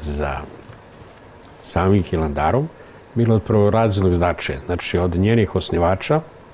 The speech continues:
Svetoga Save, njegovog oca Svetog Simeona i Stefana Prvovenčanog, koji je paralelno sa njima, znači, ovaj, starajući se, naravno, o pomoći i materijalnoj i fizičkoj,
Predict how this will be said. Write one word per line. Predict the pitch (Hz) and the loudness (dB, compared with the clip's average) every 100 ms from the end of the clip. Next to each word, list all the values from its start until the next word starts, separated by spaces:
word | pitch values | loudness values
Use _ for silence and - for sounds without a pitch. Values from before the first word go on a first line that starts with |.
| - - - - - - - - - - - - - | -20 -20 -20 -20 -20 -20 -20 -20 -20 -20 -20 -20 -10
Svetoga | - - 73 | -8 -4 -4
Save, | - - 98 131 120 | -4 -2 2 4 4
njegovog | 95 87 90 | 4 4 2
oca | 92 78 | 0 -4
Svetog | - 82 71 - | -6 -6 -6 -10
Simeona | - 67 95 135 135 113 - | -8 -2 0 2 2 0 4
i | 120 123 | 4 4
Stefana | - - 110 - 113 104 87 | 0 -2 -2 0 0 0 0
Prvovenčanog, | 101 95 90 98 98 - 104 78 - | 2 2 4 2 0 0 0 0 -4
koji | - 85 | -4 -2
je | |
paralelno | 78 95 90 92 110 98 78 | 0 0 2 2 4 2 0
sa | 71 - | -8 -8
njima, | 78 78 98 160 - - - - - - - - | -4 -2 -2 -4 -10 -20 -20 -20 -20 -20 -16 -4
znači, | 95 98 - 113 101 - 101 | -2 -2 0 2 0 -2 -2
ovaj, | 90 90 90 92 82 - | 0 0 0 0 -2 -10
starajući | - - 104 92 85 92 | -10 -2 2 2 0 -2
se, | - - 82 82 - | -4 -4 -4 -6 -8
naravno, | - 87 87 85 - | -6 -2 -2 -4 -2
o | 87 | -2
pomoći | - 98 95 - - - | 2 2 2 0 -6 2
i | 120 | 4
materijalnoj | 110 110 107 117 110 104 107 104 95 | 6 4 0 2 4 4 2 2 2
i | 101 101 | 4 2
fizičkoj, | - 101 92 98 98 - 104 104 104 | 4 2 4 2 -2 -2 2 2 0